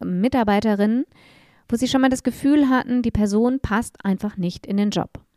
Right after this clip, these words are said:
Manchmal ist es nur ein diffuses Gefühl und manchmal ist es eine sehr klare Erkenntnis, dass die Person am falschen Platz sitzt.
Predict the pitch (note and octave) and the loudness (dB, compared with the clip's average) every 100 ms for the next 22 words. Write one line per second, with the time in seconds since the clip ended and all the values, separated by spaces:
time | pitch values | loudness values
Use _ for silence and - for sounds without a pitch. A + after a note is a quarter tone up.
0 | _ _ G3 B3+ C#4 C#4+ A#3+ B3+ A#3+ A#3 | _ _ -2 0 0 0 0 -2 0 2
1 | A3+ A3 G#3 G3+ - - A#3+ A#3 - G3 | 2 2 0 -2 -6 -6 -2 -2 -2 -8
2 | - G#3 A3+ D#4+ A#4 _ _ _ _ - | -6 -2 0 0 -2 _ _ _ _ -20
3 | - - A3 C4 D4+ A#3+ A#3 G#3+ F#3+ G3+ | -20 -2 2 2 2 0 -2 -2 2 2
4 | G#3 G#3 G3 F#3+ F#3 G3 G#3 - F#3+ E3+ | 2 2 2 0 -2 -2 -2 -2 -4 -4
5 | - - F#3 E3+ F#3 F#3+ F3+ F#3 F#3+ F3+ | -6 -8 -6 -6 -2 -2 0 -2 -2 -4
6 | F3+ F3+ F#3+ G3+ F#3 - - - - | -4 -4 -4 -4 -4 -4 -10 -10 -18